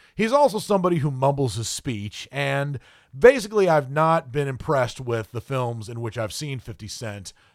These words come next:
to this day. Even less impressive is the actress who has fourth billing, Megan Fox. Oh boy.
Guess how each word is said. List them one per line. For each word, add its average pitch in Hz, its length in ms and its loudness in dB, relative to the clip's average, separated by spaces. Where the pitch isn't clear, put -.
to 165 160 -2
this 131 220 -2
day. 76 480 -6
Even 254 320 -2
less 247 320 0
impressive 151 580 0
is 139 200 -2
the 135 340 2
actress 185 500 2
who 165 100 -2
has 160 320 0
fourth 233 440 0
billing, 82 460 -6
Megan 185 420 2
Fox. - 840 2
Oh 226 400 8
boy. 104 480 -4